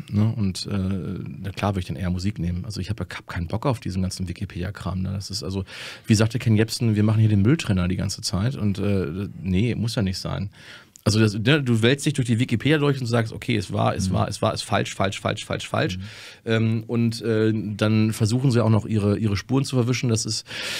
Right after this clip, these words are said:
Speaker 1: das ist anstrengende Arbeit. Es, es gibt ein Erfolgserlebnis, wenn du so jemanden aus der, ähm, aus der Wikipedia rauspulen kannst. Das ist aber auch schon alles. Also es ist ja keine schöne Tätigkeit. Es ist ja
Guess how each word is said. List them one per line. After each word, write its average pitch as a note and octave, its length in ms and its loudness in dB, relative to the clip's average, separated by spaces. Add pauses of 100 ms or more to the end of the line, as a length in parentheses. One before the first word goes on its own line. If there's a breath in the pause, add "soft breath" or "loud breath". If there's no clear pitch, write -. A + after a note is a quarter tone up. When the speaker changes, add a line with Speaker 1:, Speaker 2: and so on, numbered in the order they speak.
(120 loud breath)
Speaker 1:
das G#2+ 100 0
ist - 100 -2
anstrengende B2+ 560 2
Arbeit. C#3+ 240 4
Es, A#2 240 -4
es - 220 -4
gibt - 200 -2
ein A#2+ 60 -4
Erfolgserlebnis, C#3+ 800 2
wenn C3 80 4
du A2+ 60 2
so A2 100 4
jemanden A2+ 300 4
aus G2 80 -2
der, A2 200 2
ähm, G#2 200 2
aus G#2 120 -2
der G#2+ 100 0
Wikipedia G#2+ 360 -2
rauspulen C#3+ 560 -2
kannst. D#3+ 340 -2
Das A#2 100 -8
ist B2 40 -6
aber A#2+ 120 -2
auch A2+ 40 0
schon A#2 160 -4
alles. F#2+ 380 -2
Also G2+ 160 -2
es G2+ 60 -4
ist A2+ 120 -2
ja B2+ 80 4
keine A#2+ 220 4
schöne C3+ 240 2
Tätigkeit. - 480 -2
Es A2 80 -6
ist - 160 -6
ja A2+ 240 4